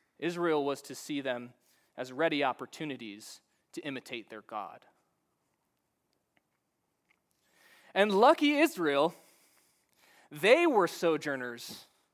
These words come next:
If God was not this kind of God, where would they be? In Deuteronomy, back in Deuteronomy, he says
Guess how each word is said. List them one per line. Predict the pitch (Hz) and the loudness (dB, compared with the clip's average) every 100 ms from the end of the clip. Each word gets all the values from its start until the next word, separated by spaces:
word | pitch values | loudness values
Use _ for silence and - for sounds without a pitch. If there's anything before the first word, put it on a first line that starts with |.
| _ _ _ _ | _ _ _ _
If | - 233 180 | 0 0 6
God | 247 311 277 | 8 8 6
was | 262 208 | 0 2
not | 254 247 | 4 4
this | 220 233 | 0 0
kind | 247 247 233 | 2 2 2
of | 196 | 2
God, | 233 277 262 | 4 6 4
where | 190 254 | 4 4
would | 302 277 170 | 4 -2 0
they | 220 359 | 2 4
be? | 339 170 110 117 - _ _ _ _ _ _ _ _ _ _ _ _ _ _ _ _ _ | 4 0 -6 -10 -14 _ _ _ _ _ _ _ _ _ _ _ _ _ _ _ _ _
In | 151 143 | -12 -8
Deuteronomy, | 156 151 143 143 143 139 | -6 -4 -2 -2 -4 -6
back | 135 139 143 | -6 -6 -8
in | 143 | -12
Deuteronomy, | 135 135 131 131 131 131 | -10 -8 -8 -8 -8 -12
he | 127 | -14
says | 127 - 135 127 - | -16 -8 -6 -6 -14